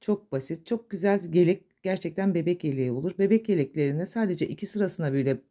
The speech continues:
bu şekilde çiçek koysanız o bile çok gösterişli tutar. Ee, ba-, bebek battaniyesi de çok güzel olur arkadaşlar. Hemen iki sıra daha örüp geliyorum. Evet arkadaşlar, şöyle göstereyim. Bakın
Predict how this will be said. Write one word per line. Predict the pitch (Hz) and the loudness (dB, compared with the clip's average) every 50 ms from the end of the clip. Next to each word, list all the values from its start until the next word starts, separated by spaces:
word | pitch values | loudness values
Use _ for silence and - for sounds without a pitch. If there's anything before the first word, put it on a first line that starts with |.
| _ - | _ -12
bu | 180 | -8
şekilde | 170 - 190 185 - 139 135 131 - | -2 -2 -2 -2 -2 -2 -2 -4 -4
çiçek | - - - 190 - - | -6 -6 -6 -6 -6 -2
koysanız | - 147 135 - - 143 147 156 - | -2 -2 -2 -2 -4 -8 -8 -6 -4
o | - - 175 165 | 0 0 0 2
bile | 170 147 151 170 214 - _ _ _ _ _ _ | 2 2 2 2 2 0 _ _ _ _ _ _
çok | _ - 208 202 - | _ -4 -4 -4 -2
gösterişli | - 156 139 - - 151 139 135 131 - - - 156 | -2 -2 -2 -2 -2 -2 -2 -2 -2 -8 -8 -10 -10
tutar. | 156 - _ - 190 196 220 220 - - _ _ _ _ _ _ _ _ _ _ - | -10 -12 _ -4 -2 -2 -2 -2 -6 -14 _ _ _ _ _ _ _ _ _ _ -2
Ee, | - 175 170 165 165 165 165 151 - - | 0 2 2 4 4 4 2 2 0 0
ba-, | 185 196 185 214 - | 0 0 2 2 2
bebek | 196 202 220 220 226 | 4 4 4 2 2
battaniyesi | - 185 170 254 - 147 135 131 131 123 117 - | 0 -4 -2 -2 -2 -2 0 0 0 -2 -2 -4
de | - 123 | -8 -8
çok | 120 - 135 - _ | -8 -8 -10 -12 _
güzel | - 139 147 147 139 | -16 -10 -10 -8 -6
olur | 139 139 135 131 | -6 -4 -2 -2
arkadaşlar. | 127 135 139 - 139 - - 139 - - - 156 - _ _ _ _ _ _ - | -2 -2 -4 -6 -8 -6 -6 -8 -8 -10 -16 -16 -16 _ _ _ _ _ _ -2
Hemen | - 233 233 214 190 | 4 6 6 6 4
iki | - - 226 | 2 -4 -6
sıra | 214 - - 170 143 139 | -8 -4 -2 -2 -2 -2
daha | 147 139 135 | -2 -6 -4
örüp | - - 165 175 196 - - | -4 -2 -2 -2 -4 -6 -6
geliyorum. | - 175 156 131 131 117 - - 147 - _ _ _ _ _ _ _ _ _ _ _ _ _ _ _ _ _ _ _ _ _ _ _ _ - - - | -6 -6 -4 -4 -4 -6 -6 -8 -12 -16 _ _ _ _ _ _ _ _ _ _ _ _ _ _ _ _ _ _ _ _ _ _ _ _ -20 -14 -10
Evet | - 180 180 185 175 - | -8 -6 -6 -6 -6 -8
arkadaşlar, | 165 165 156 - 151 147 147 147 - - - 156 151 | -10 -8 -8 -8 -8 -6 -8 -8 -10 -12 -14 -14 -14
şöyle | - - - - 180 175 160 147 | -16 -14 -6 -4 -2 -2 -2 -2
göstereyim. | 151 160 156 156 - - 156 147 143 143 147 156 - _ - | -2 -4 -4 -6 -8 -10 -8 -6 -6 -6 -8 -10 -12 _ -14
Bakın | 160 156 - 147 143 - | -14 -12 -12 -12 -14 -14